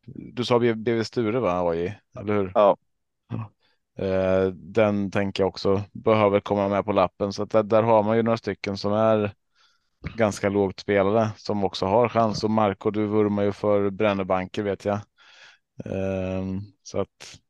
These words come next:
Speaker 1: nej, det, det skulle kunna skrälla till i det här kallblodsloppet om, eh, om vi har några som gör bort sig lite.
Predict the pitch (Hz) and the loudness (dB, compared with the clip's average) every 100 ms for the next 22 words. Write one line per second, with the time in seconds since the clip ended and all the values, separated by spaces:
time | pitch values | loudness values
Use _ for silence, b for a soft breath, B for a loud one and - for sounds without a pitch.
0 | _ - 104 120 151 120 117 120 117 117 | _ -10 0 0 0 -6 0 2 2 0
1 | 120 - 147 131 143 131 - 135 127 123 | -2 0 0 0 0 -2 0 0 2 2
2 | 135 123 107 101 - 101 98 92 101 98 | 0 -2 -2 -4 -2 -4 -2 -4 -4 -4
3 | 98 - - 101 101 98 95 98 98 98 | -6 -8 -8 -4 -2 -2 -4 -2 -2 -2
4 | 95 95 _ _ B B B B B B | -4 -8 _ _ B B B B B B
5 | - 110 104 104 104 98 95 101 98 95 | -4 2 4 4 4 2 2 -2 -2 -4
6 | 98 - 117 107 110 101 95 113 107 98 | -8 -12 -8 0 2 2 0 -2 -2 -4
7 | - | -10